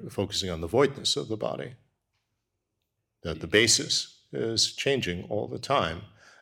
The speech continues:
And not only is it changing all the time with an itch and, uh, a pain in our knees, but, uh, also we, uh, tend to have, uh, all sorts of, uh,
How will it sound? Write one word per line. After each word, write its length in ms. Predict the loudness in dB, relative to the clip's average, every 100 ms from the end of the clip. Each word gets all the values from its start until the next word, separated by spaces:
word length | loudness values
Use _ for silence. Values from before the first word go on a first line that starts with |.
| 0
And 240 | 2 4
not 140 | 4 2
only 200 | 2 2
is 140 | 0
it 100 | 0
changing 460 | 2 2 2 0 0
all 160 | -2
the 80 | -2
time 400 | -2 0 0 -2
with 200 | -6 -8
an 120 | -10
itch 400 | -2 -2 0 -2
and, 320 | -4 -6 -2 0
uh, 360 | 2 2 0 -6 -20 -20 -8
a 20 |
pain 260 | 0 0
in 120 | 0 -2
our 120 | 0
knees, 680 | 0 0 -2 0 -2 -2 -12 _ _ _
but, 300 | 4 4 4
uh, 400 | 6 8 6 4
also 800 | 2 2 4 6 6 6 2 -6 -20 -20 _ -2
we, 440 | 2 4 4 4
uh, 320 | 6 4 2 -4 -16 -6
tend 260 | 0 0 0
to 120 | 0
have, 400 | 2 2 2 2
uh, 180 | 4 2
all 200 | 0 0
sorts 360 | 2 2 2 2
of, 280 | 2 2
uh, 260 | 0 0